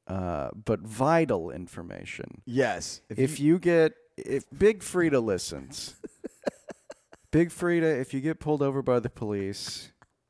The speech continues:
Speaker 1: don't twerk.
Speaker 2: <laughs> Don't twerk on the office. I, I mean, the, the, calling nine one one and waiting for the people to come,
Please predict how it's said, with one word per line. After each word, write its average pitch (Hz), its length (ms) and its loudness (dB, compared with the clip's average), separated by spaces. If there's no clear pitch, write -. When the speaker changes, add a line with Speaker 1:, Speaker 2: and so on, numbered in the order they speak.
Speaker 1:
don't 110 260 -6
twerk. - 320 -14
Speaker 2:
<laughs> - 640 -12
Don't 190 220 -12
twerk 156 460 -8
on 147 180 -2
the 139 120 -2
office. 123 440 -2
I, 110 140 -4
I - 60 -2
mean, 143 340 -2
the, 294 160 -14
the, 330 120 -10
calling 247 640 4
nine 170 320 2
one 151 200 4
one 139 460 2
and 139 180 -4
waiting 139 380 0
for 143 140 -4
the 139 100 -4
people 123 300 -2
to 123 80 -10
come, 127 460 -6